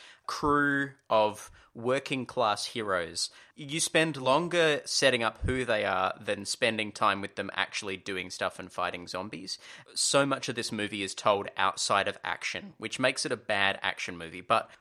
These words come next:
to run through them very quickly, we have a mechanic, a swim instructor,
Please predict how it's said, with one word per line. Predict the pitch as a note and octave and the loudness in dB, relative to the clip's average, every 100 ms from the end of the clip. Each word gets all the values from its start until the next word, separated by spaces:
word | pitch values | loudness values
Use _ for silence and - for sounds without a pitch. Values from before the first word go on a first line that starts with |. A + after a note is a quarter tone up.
| _ | _
to | - C#3+ | -2 8
run | D#3+ D#3+ | 8 8
through | D#3+ | 2
them | D3 C3+ | 2 2
very | D3+ D#3 | 2 2
quickly, | - - A2+ G2 | -2 -4 -4 -4
we | G#2 A2+ | -4 -4
have | A#2 G#2 F#2 - _ A2 | 2 4 2 -2 _ 2
a | G#2 G#2 - | 4 2 -2
mechanic, | G#2 - - G3 C3+ F2 - _ F#2+ | -8 -8 0 4 4 2 -8 _ 0
a | F#2 G2 | 0 0
swim | - - C3+ D#3 | -2 0 0 0
instructor, | D3+ - C#3 C3 - E3+ | -2 -2 -2 -2 -4 -4